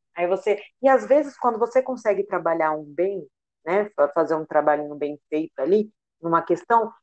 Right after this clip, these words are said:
vai puxando a outra também, pra, pra questão boa, né, pro lado bom, né, você, "Ah, melhorei ali a minha saúde mental, que agora eu tenho mais energia pra cuidar do meu corpo, pra fazer atividade física, olha que legal, olha que bacana", né, então,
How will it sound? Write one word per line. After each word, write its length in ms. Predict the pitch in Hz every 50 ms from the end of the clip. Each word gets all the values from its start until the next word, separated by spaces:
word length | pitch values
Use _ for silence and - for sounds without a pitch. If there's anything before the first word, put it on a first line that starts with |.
| _ _ _ _ _ _ _ _ _ _ _ _ _ _ _ _
vai 380 | 165 180 175 208 254 247 254
puxando 380 | 254 277 - - - 262 254 262
a 120 | 262 254
outra 240 | 254 254 254 262 262 254
também, 420 | - 285 262 233 220 226 233 - _ _ _ _
pra, 220 | - 208 202 196
pra 200 | 196 202 - 208
questão 380 | 208 208 214 214 - 247 254 262
boa, 300 | 240 208 208 208 202 175
né, 180 | 170 180 196 208 _ _ _
pro 100 | - 190
lado 320 | 190 202 220 208 190 175
bom, 300 | 156 147 143 139 135 - _ _ _ _ _ _ _
né, 180 | 160 175 190 190
você, 120 | 190 202
"Ah, 320 | 180 202 233 247 247 247
melhorei 540 | 226 214 208 202 196 202 202 202 196 202 208
ali 220 | 214 214 208 208 202
a 80 | 202
minha 180 | 202 202 196 196
saúde 320 | - - 196 190 185 190
mental, 320 | 190 185 185 - 214 220 -
que 100 | - 208
agora 220 | 175 202 202 202
eu 60 | 208
tenho 140 | - 208 202
mais 180 | 196 196 196 185
energia 440 | 208 208 202 196 196 175 190 190 190
pra 160 | - 202 196 - _ _ _ _
cuidar 240 | - 202 185 185 175
do 80 | 190 196
meu 140 | 190 190
corpo, 380 | 190 - 202 202 196 190 190 - _ _
pra 120 | 185 180 180
fazer 200 | 180 180 170 185
atividade 540 | 175 180 - 165 175 175 180 185 180 185 190 - _
física, 320 | 190 185 175 165 - _ -
olha 200 | 220 220 226 226
que 100 | - 202
legal, 320 | 185 175 165 156 139 - - _ _ _ _ _ _ _ _ _ _ _ -
olha 200 | 190 190 190 190
que 100 | - 165
bacana", 360 | 151 151 - - - - - _ _ _ _ _ _ _ _ _ - - _ _ _ _ -
né, 180 | 156 165 170
então, 400 | 185 185 180 180 - 185 180 180